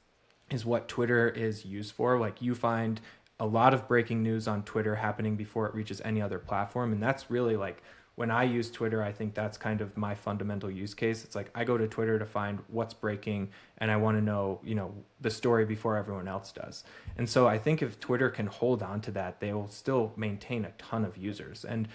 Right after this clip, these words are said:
I think there will be differences just because of kind of the, the stigma around Meta and Threads versus Twitter and the way that they're positioning the platform, which is freedom of speech, right? So they are going after,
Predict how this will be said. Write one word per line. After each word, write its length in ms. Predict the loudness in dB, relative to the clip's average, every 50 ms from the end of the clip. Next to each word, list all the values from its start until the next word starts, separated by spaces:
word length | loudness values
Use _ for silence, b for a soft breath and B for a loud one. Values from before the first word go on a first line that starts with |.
| B B B B
I 80 | B 2
think 160 | 2 2 4
there 140 | 4 4 4
will 140 | 4 2 0
be 240 | 0 0 0 2
differences 640 | 2 2 2 2 2 2 0 0 0 0 0 0 0
just 260 | -2 -4 -4 -4 -2
because 380 | -4 -4 -2 0 0 0 0 0
of 200 | 0 -2 -2 -4 b b b b b b
kind 280 | -4 -2 0 2 2 2
of 300 | 2 2 0 -2 -4 -2
the, 360 | -2 0 0 0 0 -2 -4 -6 -14 _ -4
the 120 | -2 -2
stigma 560 | -2 -4 -4 -2 0 0 2 2 2 2 0 0
around 500 | -2 -4 -2 0 2 4 4 2 2 0
Meta 480 | 0 0 0 2 2 2 2 0 0 -2 -4
and 180 | -6 -6 -6
Threads 500 | -4 -2 0 0 2 0 0 -2 -6 -10 -14 B B B B B
versus 360 | 0 2 2 0 -2 -6 -8
Twitter 500 | -6 -2 0 0 2 2 2 0 0 0 -2 -2
and 180 | -2 0 0 2
the 80 | 2 2
way 140 | 2 2
that 180 | 0 -2 -2 2
they're 140 | 4 4 4
positioning 500 | 4 2 -2 0 -2 -2 -2 -4 -4 -4
the 80 | -4
platform, 480 | -4 -2 -2 -2 -2 -2 -2 -4 -2 -2
which 160 | -4 -6 -6
is 160 | -8 -10 -10
freedom 340 | -10 -10 -8 -8 -8 -8 -10
of 120 | -12 -14 -16
speech, 420 | -12 -8 -6 -6 -6 -6 -8 -10
right? 240 | -6 -6 -6 -6 -6
So 140 | -4 -2 0
they 160 | 2 4 6
are 180 | 8 8 8 8
going 380 | 6 2 2 2 2 2 0
after, 520 | 0 -2 -4 -6 -6 -4 -4 -4 -4 -6